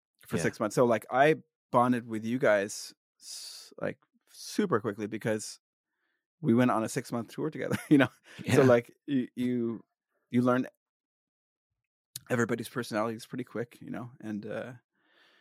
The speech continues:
Speaker 1: I had good friends in both bands, but, uh, yeah, it was definitely a totally different vibe, though. Like, uh, I, I, I think, honestly, out of all the bands that I played with, Link eighty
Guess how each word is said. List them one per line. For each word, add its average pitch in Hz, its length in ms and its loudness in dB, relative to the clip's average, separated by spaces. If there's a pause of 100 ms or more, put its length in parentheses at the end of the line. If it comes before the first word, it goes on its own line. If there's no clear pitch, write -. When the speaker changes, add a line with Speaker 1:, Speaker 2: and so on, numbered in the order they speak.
(240)
Speaker 1:
I 143 60 2
had 175 160 4
good 147 140 0
friends 131 220 0
in 107 100 -8
both 110 180 -4
bands, 113 360 -10
but, 113 140 -4
uh, 95 300 -2 (1500)
yeah, 104 200 2
it 113 60 -2
was 127 140 -2
definitely 127 460 -2 (280)
a - 40 -12
totally 139 280 2
different 107 300 -6 (200)
vibe, 104 200 0
though. 98 180 -10 (180)
Like, 104 380 -4 (340)
uh, 92 440 -2 (720)
I, 131 160 6 (160)
I, 143 340 2 (100)
I 156 60 0
think, 170 180 0
honestly, 151 360 2
out 135 120 6
of 139 160 0 (440)
all 151 120 8
the 151 100 6
bands 139 440 0 (180)
that 127 140 4
I 110 140 6
played 123 420 -4
with, 135 460 -4 (400)
Link 127 320 0
eighty 123 640 -4